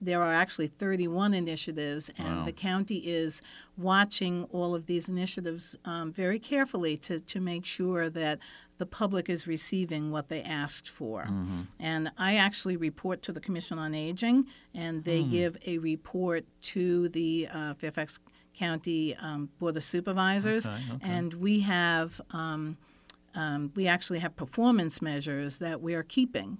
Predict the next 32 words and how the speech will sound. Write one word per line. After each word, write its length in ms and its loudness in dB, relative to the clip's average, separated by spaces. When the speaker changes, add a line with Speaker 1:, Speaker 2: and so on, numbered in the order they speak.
Speaker 1:
track 340 0
Speaker 2:
Okay. 100 0
Speaker 1:
of 200 -4
to 100 -4
show 560 2
that 260 -2
we're 180 -2
being 280 0
successful. 800 -6
Speaker 2:
Okay. 160 -8
So 200 4
it's, 160 0
it's 260 0
all 420 2
tying 420 2
together, 380 2
and 100 2
that's 180 0
kinda, 340 0
that's 180 -2
kinda 220 2
nice 580 0
that 160 -2
everything's 580 -2
working 380 -2
together. 480 -2
There's 220 -6
a 60 -10
plan, 580 0
and 160 -4
it's 160 -10
not 280 -4